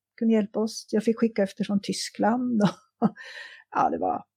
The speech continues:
konstigt. Fast det är samma, det är liksom, är samma preparat, det är, eh,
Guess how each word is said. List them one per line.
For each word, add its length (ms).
konstigt. 460
Fast 200
det 140
är 60
samma, 440
det 100
är 120
liksom, 360
är 60
samma 320
preparat, 720
det 60
är, 360
eh, 60